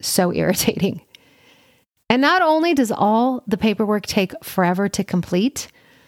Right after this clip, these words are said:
but the section that asks you to check the box regarding what race you are, that one specifically,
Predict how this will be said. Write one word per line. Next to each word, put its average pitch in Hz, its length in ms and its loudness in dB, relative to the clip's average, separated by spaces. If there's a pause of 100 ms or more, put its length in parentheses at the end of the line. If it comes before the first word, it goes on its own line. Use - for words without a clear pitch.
(680)
but 220 140 -2
the 226 100 0
section 370 680 -2
that 277 260 0
asks 190 420 -2
you 226 140 2
to 185 100 0
check - 400 -2
the 208 100 0
box - 560 -4
regarding 180 460 2
what - 240 -2
race 151 320 -2
you 247 160 2
are, 277 260 2 (920)
that 170 400 -2
one 320 200 2
specifically, 240 920 0